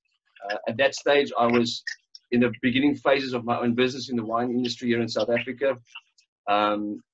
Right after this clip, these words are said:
and, uh, I was lucky enough to, to be appointed by you guys.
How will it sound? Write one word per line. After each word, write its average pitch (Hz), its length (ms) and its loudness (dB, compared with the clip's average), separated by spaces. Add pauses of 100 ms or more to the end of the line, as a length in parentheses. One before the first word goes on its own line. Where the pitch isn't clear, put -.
(460)
and, 117 360 0
uh, 113 320 2 (180)
I 113 60 2
was 117 180 0
lucky 120 240 -2
enough 117 240 0 (120)
to, 107 220 -4 (800)
to 131 80 -4
be 131 120 0
appointed 160 400 4
by 151 140 6
you 147 120 2
guys. 160 480 2